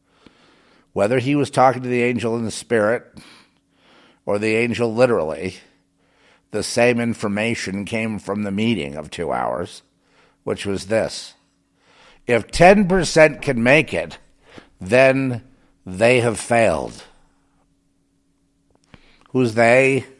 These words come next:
please? In other words, it, their mission is not the singularity, as we've all been talking about.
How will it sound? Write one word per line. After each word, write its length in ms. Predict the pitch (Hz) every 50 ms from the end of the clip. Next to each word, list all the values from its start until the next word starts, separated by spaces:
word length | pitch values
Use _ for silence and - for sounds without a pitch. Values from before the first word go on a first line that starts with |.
| _ _ _ _ _ _ _ _ _ _ -
please? 400 | 107 123 139 156 165 135 - - _ _ _ _ _ _ _ _ - _ _ _ _ _ - - - - - - - - - - -
In 200 | - 147 160 170
other 240 | 196 214 226 226 190
words, 540 | 151 131 120 117 120 135 143 127 113 - - - _ _ _ _ _ _ _ _ -
it, 440 | - 170 170 - - 113 - 123 98 - _ _ _ _ _ _ -
their 220 | 117 135 170 196
mission 380 | 196 214 226 214 165 - 196 196
is 180 | 180 151 117
not 360 | 143 143 156 190 208 - - -
the 120 | 123 113
singularity, 880 | - - 131 117 104 107 101 90 82 92 95 80 78 87 90 87 117 139
as 200 | 127 110 95 -
we've 180 | 110 98 87 95
all 140 | 92 95
been 200 | 90 85 82 76
talking 400 | 71 - 73 65 62 - - 60
about. 440 | 60 57 53 57 67 78 107 147 -